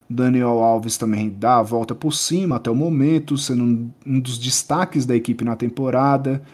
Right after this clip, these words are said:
A gente vê aí Pablo perfilando bem, olha só, Pablo dando esperanças a gente,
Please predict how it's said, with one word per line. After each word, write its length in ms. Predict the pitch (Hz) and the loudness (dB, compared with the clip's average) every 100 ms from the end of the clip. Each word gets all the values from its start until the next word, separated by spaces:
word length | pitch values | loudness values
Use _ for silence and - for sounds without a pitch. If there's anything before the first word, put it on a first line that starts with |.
| - _ | -20 _
A 60 | 139 | 2
gente 200 | 151 151 | 4 6
vê 120 | 170 | 8
aí 120 | 151 | 8
Pablo 580 | 151 127 143 196 165 139 | 6 4 6 6 4 2
perfilando 640 | 143 147 147 143 151 196 | 2 -2 2 2 4 2
bem, 380 | 170 156 233 196 | 2 2 2 2
olha 200 | 180 214 | 0 0
só, 440 | - 156 190 240 - _ - | -2 0 0 0 -4 _ -2
Pablo 520 | 170 254 180 127 110 | 0 2 2 0 0
dando 320 | 120 170 160 | 2 4 4
esperanças 800 | 160 165 135 139 233 247 175 131 | 2 2 2 4 4 4 2 0
a 100 | 123 | 0
gente, 680 | 107 127 196 220 - 107 | 0 0 2 0 -2 -6